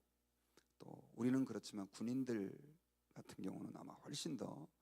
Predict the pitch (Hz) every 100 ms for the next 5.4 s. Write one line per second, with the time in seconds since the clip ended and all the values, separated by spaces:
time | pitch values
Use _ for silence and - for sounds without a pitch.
0 | _ - 95 98 - - 95 98 - 104
1 | 101 101 95 95 - 107 98 - - -
2 | - 127 - - _ _ - - - -
3 | - - - 104 110 - - 123 117 110
4 | - - _ _ _ _ _ - 117 127
5 | 123 107 101